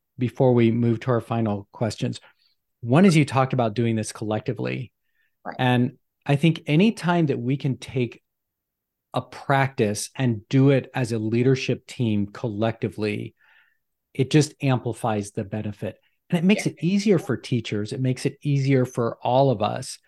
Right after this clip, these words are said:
Speaker 1: And then we have this kind of common experience, this common
Speaker 2: Yeah.
Speaker 1: bundle of information and stuff that we can, that we can then work on from there together.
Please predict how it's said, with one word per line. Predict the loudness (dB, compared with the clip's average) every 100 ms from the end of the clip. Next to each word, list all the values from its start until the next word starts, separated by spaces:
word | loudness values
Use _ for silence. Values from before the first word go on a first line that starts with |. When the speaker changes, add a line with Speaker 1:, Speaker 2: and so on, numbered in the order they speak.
| _ _ _ _ _ _ -4
Speaker 1:
And | 0 2 0 -2
then | -8 -2 2 4
we | 2
have | 0 -4 -4
this | -6 -6 _ _
kind | -10 -10
of | _
common | -14 -8 -2 2 4 2 0
experience, | -6 -10 -10 0 4 6 6 2 -2
this | -10 -12
common | -10 -6 -2 0 0 0 0 -4 _ _ _ _ -18
Speaker 2:
Yeah. | -18 _ _ _ _ _ -16 -8 -2
Speaker 1:
bundle | 2 2 2
of | 2
information | 0 -2 -2 2 2 0 -2 -4 -4 -4 -8 -10
and | -10 -8
stuff | -6 -8 -6
that | -8 -6
we | -4 -6
can, | -4 -4 -4 -8 _ _ _ _ _ _ _ -10
that | -8
we | -8 -8
can | -6 -4 -6 -10 _ _ _ _ _ _ _ _ _ _ _ _
then | 0 0 0
work | 0 0 0
on | -4 -4 -10
from | -10 -6 -2
there | -2 -2 -6 -12
together. | -8 -6 -6 -8 -16